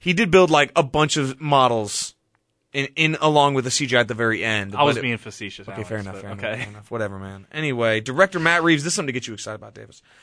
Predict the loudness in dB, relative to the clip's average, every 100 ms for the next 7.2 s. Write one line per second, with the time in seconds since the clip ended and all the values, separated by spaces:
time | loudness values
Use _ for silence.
0 | _ _ _ 2 2 2 2 4 4 4
1 | 0 2 0 2 2 4 2 2 4 4
2 | 4 2 2 4 4 2 4 4 2 -2
3 | -2 -2 0 -2 -2 -6 -4 -2 -4 0
4 | 2 2 2 0 0 -2 -4 -2 -4 0
5 | 0 0 -2 -4 -4 -6 -6 -8 2 4
6 | 4 0 -4 -2 -4 -2 0 -2 0 2
7 | 2